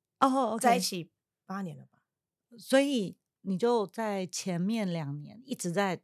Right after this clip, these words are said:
Speaker 1: 台湾、冲绳之间来回？
Speaker 2: 差不多，但他也有来过台湾。
Speaker 1: 哦。
Speaker 2: 嗯，就是主要是远距，前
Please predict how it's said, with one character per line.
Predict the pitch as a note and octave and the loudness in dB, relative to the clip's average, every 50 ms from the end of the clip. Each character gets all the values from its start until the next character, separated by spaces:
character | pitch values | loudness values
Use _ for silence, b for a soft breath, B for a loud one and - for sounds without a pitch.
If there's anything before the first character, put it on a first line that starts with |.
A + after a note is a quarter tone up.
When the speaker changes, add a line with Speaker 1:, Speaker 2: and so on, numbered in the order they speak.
| _ _ | _ _
Speaker 1:
台 | - F3 E3 E3 | -8 -4 -4 -2
湾、 | D#3+ F#3 F#3 G3 | 0 0 0 0
冲 | - - F#3 F#3+ | 0 0 2 0
绳 | F#3+ - E3+ D#3 | 2 2 2 0
之 | D#3+ D#3 | 0 0
间 | D#3 E3+ E3+ E3+ | 0 0 0 0
来 | D#3 C3+ - D3+ | -2 -2 -4 -6
回？ | - - A#3+ A3 - - _ _ | -6 -8 -10 -10 -12 -18 _ _
Speaker 2:
差 | - - A#3+ | -2 0 0
不 | A3+ C4 B3+ | 0 0 -2
多， | - A3 G3+ G3 G3 | 0 0 2 2 4
但 | G3 B3+ C#4 | 4 2 2
他 | B3+ A#3 A3+ | 2 -2 -2
也 | A3 | -2
有 | G3 D#3+ | -2 -2
来 | D3 C#3 | -2 -4
过 | C#3+ D#3+ D#3 | -4 -4 -6
台 | C3+ C3+ C3+ B2 | -8 -8 -12 -10
湾。 | B2+ B2 A#2+ D3+ D#3 _ _ _ _ _ _ _ _ _ - | -8 -8 -8 -10 -12 _ _ _ _ _ _ _ _ _ -4
Speaker 1:
哦。 | G3 F#3+ F#3 F#3+ F#3+ F#3 F3+ F3 E3+ E3+ | -4 -2 -2 -2 -2 -4 -4 -4 -4 -2
Speaker 2:
嗯， | F#3+ F#3 D#3+ D3 D3 - _ _ _ _ _ _ _ - | -2 -2 -2 -4 -6 -12 _ _ _ _ _ _ _ -4
就 | - A3 | -2 -2
是 | A3 A#3 | -2 -2
主 | G3 - - F#3 E3 | -4 -6 -6 -4 0
要 | F3+ F#3+ | 0 0
是 | F#3 G3 F#3 | 0 -2 -4
远 | E3+ C3+ - - - | -6 -6 -8 -8 -16
距， | - D#3 B2+ - - _ _ _ _ _ _ _ _ _ _ _ | -12 -12 -12 -12 -12 _ _ _ _ _ _ _ _ _ _ _
前 | - - G#3 F#3+ | -6 -4 -4 -4